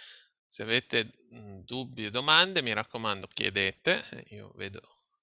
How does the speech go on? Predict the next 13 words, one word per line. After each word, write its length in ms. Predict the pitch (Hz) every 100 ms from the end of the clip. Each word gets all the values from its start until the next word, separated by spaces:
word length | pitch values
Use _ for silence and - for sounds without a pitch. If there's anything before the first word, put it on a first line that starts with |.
| _ _
qui 60 | -
di 60 | -
fianco 400 | - 101 101 131
Slack. 560 | - 165 208 - 262 - - - - - - - - _ _ _
Ehm, 540 | - 160 165 165 165 165 - -
ok, 680 | 220 - 120 95 120 131 -
ehm, 960 | - 151 156 156 147 147 147 135 131 120 - - - - - _ _ _ _ - - _
cioè, 160 | - - _ -
noi 240 | 170 254 240
in 100 | 165
questo 340 | 175 175 175
momento 480 | 190 226 160 185 185
siamo 760 | - 147 139 151 165 - _